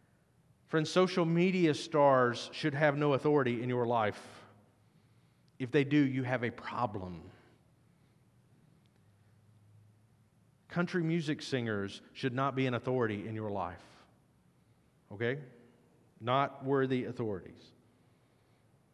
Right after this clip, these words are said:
Professional athletes, love 'em, love to watch 'em, not authorities in my life. Don't care what they think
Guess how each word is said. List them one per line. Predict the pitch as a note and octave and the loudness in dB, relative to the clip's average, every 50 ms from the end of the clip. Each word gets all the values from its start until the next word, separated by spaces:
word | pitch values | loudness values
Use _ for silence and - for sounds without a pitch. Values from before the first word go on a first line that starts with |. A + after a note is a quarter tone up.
| _ _ _ _ _ _ _ _ _ _ _ _ _ | _ _ _ _ _ _ _ _ _ _ _ _ _
Professional | - D#3+ D3+ F#3 F#3 F#3 - F3+ E3+ | 2 2 4 4 2 4 2 0 0
athletes, | - D#3+ E3 E3+ E3+ - E3 D#3+ D#3 C3+ A#2 A#2 - - - - - - - - - - - - - - _ _ _ _ _ _ _ - | 2 4 4 2 2 2 2 2 4 4 2 -2 -6 -12 -12 -12 -12 -12 -14 -16 -18 -20 -20 -20 -20 -20 _ _ _ _ _ _ _ 0
love | B2+ C#3+ E3 F3+ D#3 | 6 8 8 8 8
'em, | D3+ B2+ A#2 A2+ | 4 2 2 4
love | B2+ C#3+ D#3+ D#3 | 6 6 6 6
to | D3+ D3+ | 6 4
watch | D3+ D#3+ D#3+ D#3+ - | 6 6 6 4 2
'em, | D3 A#2 G#2 G#2 | -2 -4 -2 0
not | B2 C3 C#3+ D#3 D3 | 2 2 2 2 0
authorities | D#3 C#3+ D#3+ D#3 D#3 D3+ C#3+ B2+ C3+ | 0 0 2 2 4 4 2 0 -2
in | C#3+ | 0
my | C#3 C#3 | 0 2
life. | C#3+ C#3+ C#3 B2+ C3+ | 4 4 4 4 2
Don't | - B2+ C3+ C3 | 0 -4 -6 -4
care | - D#3+ D#3+ D#3 | -2 -2 0 0
what | D3+ D3+ | 0 0
they | D#3+ D3+ | -2 -2
think | D3+ - F3 E3 D3+ - - - | -2 -2 -2 -2 -2 -4 -8 -14